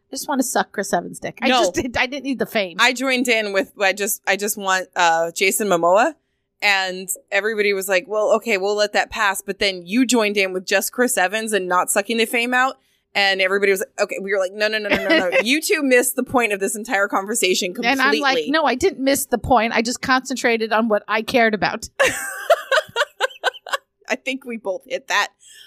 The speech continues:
Speaker 2: Anyway.
Speaker 1: All right, how many minutes have we still have not started this episode?
Speaker 2: At least five.
Speaker 1: Okay.
Speaker 2: Yeah, but those were important. Those were kinky, so they count.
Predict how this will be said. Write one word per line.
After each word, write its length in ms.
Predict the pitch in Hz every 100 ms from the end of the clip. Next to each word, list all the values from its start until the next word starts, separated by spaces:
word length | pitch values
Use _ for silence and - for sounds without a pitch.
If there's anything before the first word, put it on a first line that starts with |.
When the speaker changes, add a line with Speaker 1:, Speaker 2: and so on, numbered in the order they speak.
| - _ _ _ _ _ -
Speaker 2:
Anyway. 520 | 381 381 311 254 202
Speaker 1:
All 60 | 311
right, 140 | 302
how 100 | 311
many 160 | 339 349
minutes 320 | 339 359 370
have 140 | 320
we 120 | 285 311
still 280 | - 339
have 80 | 320
not 200 | 320 302
started 360 | - 302 339 277
this 140 | 285
episode? 360 | 294 277 269 269 262
Speaker 2:
At 40 |
least 640 | 240 254 269 285 262 - -
five. 380 | 233 156 175 -
Speaker 1:
Okay. 380 | 165 - 139 - _ _ _ _ _ _ _
Speaker 2:
Yeah, 280 | - - 233 -
but 180 | 233 277
those 220 | 494 508
were 240 | 762 784 -
important. 440 | 508 587 311 196
Those 240 | 233 262
were 100 | 294
kinky, 520 | 359 - 254 247 254 381
so 200 | - 240
they 120 | 262
count. 440 | - 247 208 370